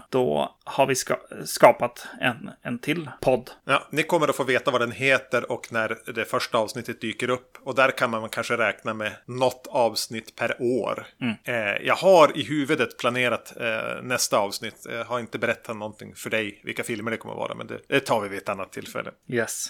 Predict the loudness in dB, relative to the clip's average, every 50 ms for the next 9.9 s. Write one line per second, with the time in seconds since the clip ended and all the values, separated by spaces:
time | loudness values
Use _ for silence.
0 | -12 -16 _ _ 6 6 8 8 8 6 4 2 0 0 0 -4 -8 -6 -2 0
1 | 0 0 0 -4 -6 -4 -4 -4 -2 -2 -4 -2 0 2 2 2 0 -6 -16 -16
2 | -10 -8 -8 -4 -2 -2 -2 0 -2 -4 -6 -8 -10 -8 -8 -4 -2 0 0 0
3 | 2 2 2 2 2 0 0 2 2 2 2 2 2 0 -2 -4 -4 -6 -8 -8
4 | -8 -6 -4 -4 -4 -4 -6 -12 -8 -2 0 0 2 2 0 -4 -4 -6 -6 -4
5 | -4 -2 -2 -4 -8 -10 -14 -20 _ _ 4 4 4 4 4 -2 -6 -8 -12 -14
6 | -12 -4 -2 -2 2 4 6 6 6 4 4 4 6 6 6 6 4 2 0 2
7 | 2 2 2 2 2 2 0 0 -2 -2 -4 -4 -4 -2 -2 -2 -2 -4 -8 -12
8 | -10 -2 0 2 2 2 -2 -6 -10 -16 _ _ -4 0 0 0 0 0 -2 -2
9 | -2 -4 -2 0 -2 -2 -2 -2 -4 -4 -4 -4 -6 -6 -8 -8 -10 -6